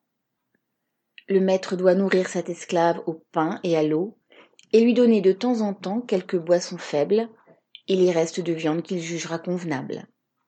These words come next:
Il a le droit de l'astreindre aux besognes les plus dégoûtantes, à l'aide du fouet et de la chaîne.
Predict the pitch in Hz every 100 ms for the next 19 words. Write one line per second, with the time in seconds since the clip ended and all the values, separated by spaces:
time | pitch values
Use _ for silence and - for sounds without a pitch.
0 | _ _ _ _ _ _ _ _ - 190
1 | 175 175 180 180 170 165 165 - 175 160
2 | 165 156 165 160 160 160 147 - 156 208
3 | 185 175 - 156 208 - - _ _ -
4 | 190 196 202 196 202 - - 156 - _
5 | - 165 175 165 - 147 - -